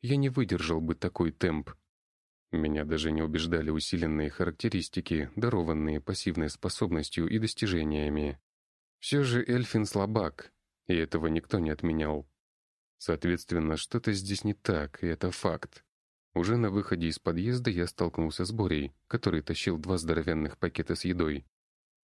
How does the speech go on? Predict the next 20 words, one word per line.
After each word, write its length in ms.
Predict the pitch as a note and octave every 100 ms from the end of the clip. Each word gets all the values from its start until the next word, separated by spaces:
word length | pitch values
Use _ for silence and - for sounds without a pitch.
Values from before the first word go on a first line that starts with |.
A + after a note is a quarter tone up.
| _
«Ты 120 | G#2
серьезно 460 | - G2+ B2+ B2+ B2+
в 60 | A#2
детдом, 320 | B2+ E3+ F#3+
что 260 | - A2
ли?» — 200 | E2 D#2 - _ _ _ _
спросил 460 | - - - F#2 D#2+
он. 260 | D2 C#2 - _ _ _ _ _ _
«Пока 280 | - A#2+ D3+
нет», — 340 | F2+ C#2+ - _ _ _ _
отрицательно 640 | F2+ E2 F2+ - E2 D#2+ D#2
мотнул 400 | D2+ D2+ E2 D#2
головой 460 | D#2+ D#2 D2+ D#2 D2
я. 280 | D2 C#2+ - _ _ _ _ _ -
«Пройтись 480 | C#3 C#3+ - C3 -
надо, 380 | D2+ D2 D2 -
мысли 340 | B2 B2 E2+
в 60 | -
кучу 260 | F#2 -
собрать». 480 | - D#2+ D#2 D2 -